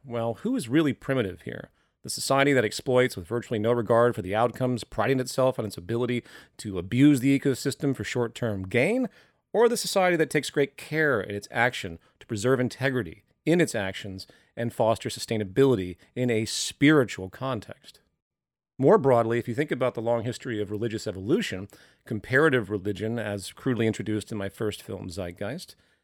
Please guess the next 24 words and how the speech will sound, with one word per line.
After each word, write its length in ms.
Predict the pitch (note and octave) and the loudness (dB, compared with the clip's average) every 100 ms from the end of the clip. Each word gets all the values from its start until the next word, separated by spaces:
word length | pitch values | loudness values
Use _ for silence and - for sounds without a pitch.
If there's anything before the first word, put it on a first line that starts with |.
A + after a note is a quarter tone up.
| _ _ - | _ _ -2
you 100 | C#3+ | 2
can 120 | E3 | 2
see 240 | - A3 | 2 0
the 100 | C4 | 0
deviation 680 | F#3+ G3+ F#3+ E3+ E3+ E3 D#3+ | 0 0 2 4 4 0 -2
as 160 | C#3+ C3 | -4 -4
well. 440 | D3 E3 F#2 - _ _ _ _ _ | -4 -4 -6 -12 _ _ _ _ _
Everything 540 | D#3+ G#3 A3+ G3+ G#3+ G#3+ | 2 4 4 2 0 0
comes 280 | D3+ C#3+ C#3 | 2 2 0
from 140 | C#3+ | -4
something. 480 | C3+ F3 E3 G#2 G#2+ | -2 0 0 -4 -10
So 160 | - | -10
paganism 760 | A#2+ - E3 A3 D3+ A#2 G#2+ A#2 | -10 -2 2 4 4 2 2 0
expressed 440 | G#2 - C3+ - | -2 0 -2 -2
itself 420 | G#2 - A#2+ C3+ | -8 -2 0 0
with 100 | - | -8
symbols 460 | - - B2 A#2 A2 | -8 -2 0 0 -2
oriented 460 | A#2 G#2+ G#2+ G#2 F#2+ | -2 0 0 -4 -8
around 280 | G2 - | -8 -8
sex 500 | A#2 - C3+ - - | -6 0 0 0 -8
and 100 | A2+ | -10
reproduction, 720 | G#2 G#2 G2 A2+ G#2+ - A#2 A2 - _ _ | -10 -10 -4 -4 -4 -4 -4 -6 -12 _ _
solar 480 | - - B2 C3+ | -10 4 6 6
worship, 460 | B2+ B2 A#2+ C3+ B2 | 4 2 0 -2 -4